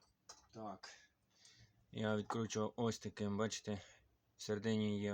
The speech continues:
отвір, така зірочка. І вона якраз сюди нормально підходить. Значить, отак от. Бачите, що тут робиться?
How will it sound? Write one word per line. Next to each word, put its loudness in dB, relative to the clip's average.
отвір, 0
така 0
зірочка. 4
І -2
вона 4
якраз 2
сюди 6
нормально 4
підходить. -8
Значить, -2
отак 2
от. -14
Бачите, 2
що 0
тут -2
робиться? 4